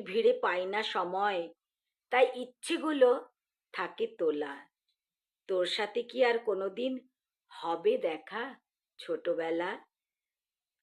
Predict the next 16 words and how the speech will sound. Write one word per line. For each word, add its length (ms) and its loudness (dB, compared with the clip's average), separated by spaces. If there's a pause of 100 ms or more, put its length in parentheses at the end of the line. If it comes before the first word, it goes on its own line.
(160)
কোথায় 720 6
গেল 300 4
মাটির 440 2 (120)
পুতুল, 560 -2 (580)
সহজ 500 6 (200)
পাঠ 460 6
আর 180 2
রূপকথার 800 0 (120)
পালা? 380 2 (1160)
টক 300 4
লাগে 280 2
এখন 340 2
তেঁতুল 420 6
মাখা, 460 -2 (840)
হারিয়ে 440 0
গেছে 400 2